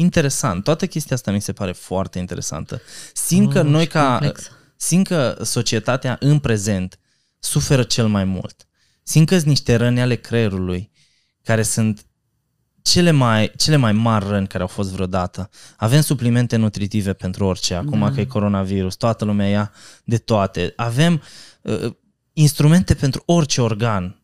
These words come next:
Speaker 1: Le înlocuim dacă trebuie. Organele, scoatem, băgăm altele de la altcineva. Și mi se pare că sănătatea mentală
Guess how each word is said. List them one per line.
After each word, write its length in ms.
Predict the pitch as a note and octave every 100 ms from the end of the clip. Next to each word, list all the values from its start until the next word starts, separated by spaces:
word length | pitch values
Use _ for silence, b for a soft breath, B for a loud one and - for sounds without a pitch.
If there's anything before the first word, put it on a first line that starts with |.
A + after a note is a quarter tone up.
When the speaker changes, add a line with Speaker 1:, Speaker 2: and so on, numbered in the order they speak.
| _
Speaker 1:
Le 160 | A2+ D3
înlocuim 640 | D3+ C#3+ - C#3 F3+ F3
dacă 260 | A2 G#2 G2+
trebuie. 560 | - F#2 F2 E2+ - _ _
Organele, 500 | A2 G#2+ C3+ C#3 G#2
scoatem, 500 | - C#3+ C#3+ C#3+ A#2+
băgăm 260 | A2 B2
altele 320 | A2+ A2 G2+ G2
de 100 | G2
la 100 | G2
altcineva. 480 | F2+ - D2 - - _ _ _ _ _ _ _ -
Și 260 | - - -
mi 100 | B2
se 180 | - A2+
pare 380 | - D3 F3+
că 180 | E3+ C3
sănătatea 680 | A2+ G#2 F#2 - B2+ - C3+
mentală 640 | A2 G#2 G#2+ G2+ D#2 -